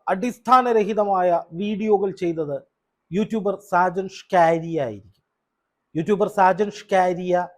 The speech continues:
കേരളത്തിലെ പല വർഗീയവാദികളെയും തൃപ്തിപ്പെടുത്തുക എന്ന ലക്ഷ്യത്തോടു കൂടിയായിരിക്കണം ഇസ്രായേൽ ജയിച്ചു കയറുകയാണ് എന്ന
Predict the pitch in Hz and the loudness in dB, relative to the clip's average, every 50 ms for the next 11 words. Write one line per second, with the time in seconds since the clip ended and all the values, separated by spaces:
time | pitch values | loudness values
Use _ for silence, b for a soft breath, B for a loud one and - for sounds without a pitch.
0 | _ _ _ _ _ _ _ _ _ _ _ _ _ - 180 185 196 208 202 - | _ _ _ _ _ _ _ _ _ _ _ _ _ 2 2 4 4 4 0 0
1 | 202 202 196 196 190 - 190 190 196 190 175 185 180 180 175 175 175 202 214 220 | 0 0 0 0 0 2 2 2 2 2 2 2 0 0 -2 -6 -8 -4 0 2
2 | 214 208 190 190 185 185 175 180 175 180 180 185 175 - - 185 185 - _ _ | 2 2 4 2 2 2 0 -2 -4 -2 -4 -4 -6 -8 -8 -8 -8 -8 _ _
3 | - 233 175 - 214 202 196 202 202 175 190 185 185 180 180 180 170 165 170 - | -12 -10 -6 -2 -2 -2 -2 -4 -4 -2 0 0 0 0 -2 -4 -6 -6 -8 -10
4 | 208 185 - 190 190 190 175 175 180 175 170 165 156 151 156 151 143 - 123 117 | -12 -6 -4 -4 -4 -4 -4 -8 -8 -4 -2 -2 -2 -2 -6 -8 -10 -14 -14 -14
5 | 117 120 _ _ _ _ _ _ _ _ _ _ _ _ - - 165 165 - 226 | -14 -16 _ _ _ _ _ _ _ _ _ _ _ _ -10 -10 -6 2 6 6
6 | 214 220 208 208 202 160 160 185 202 208 196 - - 233 190 202 190 185 175 180 | 6 6 6 2 0 0 0 0 0 0 -4 -6 -8 -4 0 0 2 2 2 0
7 | 175 175 175 165 156 160 160 160 160 160 156 160 165 | 0 0 2 2 2 0 0 -2 -2 -2 -2 -4 -4